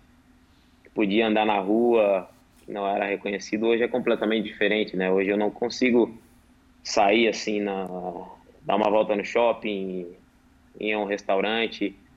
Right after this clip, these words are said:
é, que realmente o cenário mudou, né? Hoje sempre as pessoas reconhecem facilmente,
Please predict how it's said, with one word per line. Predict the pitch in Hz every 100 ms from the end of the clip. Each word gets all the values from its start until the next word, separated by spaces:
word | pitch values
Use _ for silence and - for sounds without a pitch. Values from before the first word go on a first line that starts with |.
| _ _ _ _ _ _
é, | - 90 90 90 90 90 87 -
que | - 92 95 95 90
realmente | 98 98 101 - 107 101 - - _ _ _ - _ _ _ _
o | -
cenário | - 101 104 107
mudou, | 113 107 113 110
né? | 98 95 - _ _
Hoje | 95 101 101
sempre | - 107 98 104 107 - - _ _ _
as | -
pessoas | - - 107 104
reconhecem | 107 104 104 101 -
facilmente, | 104 - 101 104 123 123 -